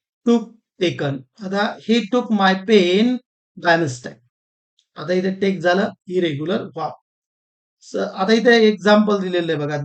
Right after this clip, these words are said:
they bought a new car. आता हे सिंपल पास्ट मधलं वाक्य आहे, म्हणून हे बॉट आहे इथे व्ही टू.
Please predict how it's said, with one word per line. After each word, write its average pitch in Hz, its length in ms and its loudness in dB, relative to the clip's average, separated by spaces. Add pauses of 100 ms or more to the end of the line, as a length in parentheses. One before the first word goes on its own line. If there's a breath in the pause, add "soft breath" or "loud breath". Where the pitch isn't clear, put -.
they 208 240 6
bought 175 380 -2
a 165 120 -6
new 165 140 -8 (120)
car. 160 160 -6 (400)
आता 165 140 -4
हे 196 100 0
सिंपल 214 580 2 (100)
पास्ट 180 280 -2
मधलं 165 360 -6
वाक्य 165 340 -10
आहे, 165 200 -2 (340 loud breath)
म्हणून 185 220 0
हे 190 160 0 (280)
बॉट 165 380 -2
आहे 151 200 0
इथे 185 260 -6 (180)
व्ही 147 260 -14 (100)
टू. 190 240 -4